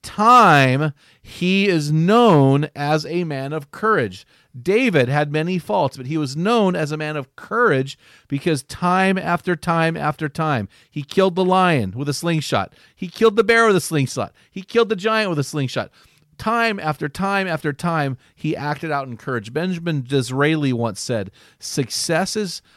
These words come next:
for a man to be ready for his time when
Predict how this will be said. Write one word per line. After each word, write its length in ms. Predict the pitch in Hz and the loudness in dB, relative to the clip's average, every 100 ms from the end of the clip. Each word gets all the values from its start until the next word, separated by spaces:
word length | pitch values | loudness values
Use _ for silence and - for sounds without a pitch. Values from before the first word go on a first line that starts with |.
| _ | _
for 240 | - 156 | -6 -2
a 120 | 139 | 0
man 500 | 127 131 147 165 185 | 0 0 0 0 -2
to 120 | 180 139 | -4 -2
be 140 | 127 | -2
ready 460 | 117 139 156 196 190 | 0 2 2 0 -2
for 380 | - 165 165 | 0 2 2
his 220 | 160 160 - | 2 -2 -4
time 580 | - 151 151 123 113 - _ - | -6 -2 -2 -2 -4 -10 _ -12
when 580 | 117 135 160 170 170 | -4 0 2 2 0